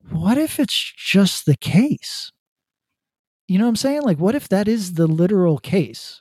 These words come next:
Like, what, what, what, like, I read this and I said, "Deny, attack, and reverse victim and offender." I said, "Okay, well, yeah, I, I, people certainly do that." And then, <laughs> but here's, here's how it's defined by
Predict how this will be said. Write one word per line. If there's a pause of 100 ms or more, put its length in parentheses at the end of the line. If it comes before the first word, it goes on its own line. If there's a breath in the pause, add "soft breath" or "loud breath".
Like,
what,
what,
what,
like,
I
read
this
and
I
said, (800 soft breath)
"Deny,
attack,
and
reverse
victim
and
offender." (320)
I
said,
"Okay,
well, (180)
yeah,
I, (160)
I,
people
certainly
do
that." (480 soft breath)
And
then, (400)
<laughs>
but
here's, (520)
here's
how
it's
defined
by